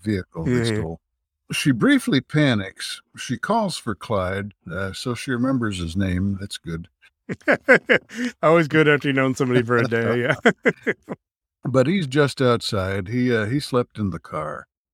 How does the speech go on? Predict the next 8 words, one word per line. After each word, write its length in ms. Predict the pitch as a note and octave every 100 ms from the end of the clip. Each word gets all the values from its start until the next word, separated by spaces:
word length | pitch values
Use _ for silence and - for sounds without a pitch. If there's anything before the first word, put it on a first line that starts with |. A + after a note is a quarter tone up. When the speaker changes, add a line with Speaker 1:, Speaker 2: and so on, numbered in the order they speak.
| _ _ -
Speaker 1:
She 220 | - B3
makes 340 | G#3 F3 -
a 20 | C3+
remark 460 | B2 A#2+ C3 C3
about 300 | G#2 A2 A#2+
the 80 | G#2+
accommodations, 1080 | G2+ - B2 A2+ G2+ A2+ G#2 G#2 F#2 G#2 -
and 440 | F#2 G#2 G#2 G2